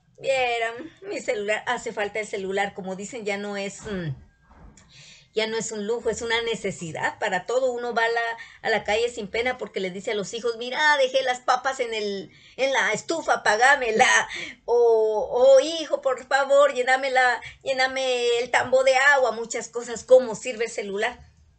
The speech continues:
Pero bueno, a, nos puede pasar, nos suele pasar y,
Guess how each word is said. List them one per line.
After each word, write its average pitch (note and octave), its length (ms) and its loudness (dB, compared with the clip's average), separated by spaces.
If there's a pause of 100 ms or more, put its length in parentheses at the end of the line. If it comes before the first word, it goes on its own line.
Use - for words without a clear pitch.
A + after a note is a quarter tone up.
(320)
Pero D4 360 6
bueno, G3+ 320 -2 (640)
a, - 240 -4 (280)
nos C4 220 -4
puede D4 300 6
pasar, D4+ 460 2
nos C4+ 160 -8
suele C4+ 240 2
pasar D4+ 540 2
y, A#3 280 -10